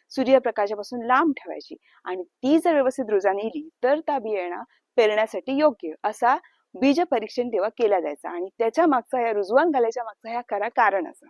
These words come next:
तर, अ, आता आपण, अ, सगळ्याच गोष्टी मागे सोडत असतो ज्या चांगल्या होत्या, निसर्गाशी, अ, निसर्गात धरून होत्या, माणसांका धरून होत्या, त्या आपण गोष्टी काहीतरी सोडत दिलो आणि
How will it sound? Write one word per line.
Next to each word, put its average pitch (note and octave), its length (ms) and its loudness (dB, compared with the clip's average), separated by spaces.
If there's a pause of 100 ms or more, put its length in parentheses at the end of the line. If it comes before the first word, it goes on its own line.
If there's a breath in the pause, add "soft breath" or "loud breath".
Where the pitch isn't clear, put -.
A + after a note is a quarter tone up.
(680)
तर, F3 280 -2
अ, F3 40 -8 (280 soft breath)
आता G3+ 260 0
आपण, G#3 340 2
अ, G#3 220 2 (300)
सगळ्याच A#3+ 460 2
गोष्टी C4 240 -4
मागे A3+ 280 0
सोडत G#3 260 0
असतो G3 160 -2
ज्या A3+ 120 -2
चांगल्या G#3 420 0
होत्या, G3 200 -2
निसर्गाशी, G3+ 580 -4 (400 loud breath)
अ, F#3+ 100 -2 (440)
निसर्गात A3 360 -2
धरून A#3 380 0
होत्या, - 220 -2
माणसांका D4 520 -4
धरून A3+ 260 -6
होत्या, F3+ 200 -10 (320 soft breath)
त्या B3 100 2
आपण C#4 200 0
गोष्टी B3 320 -6
काहीतरी B3+ 280 -4
सोडत C4+ 320 4
दिलो F3 240 0
आणि F3+ 160 -2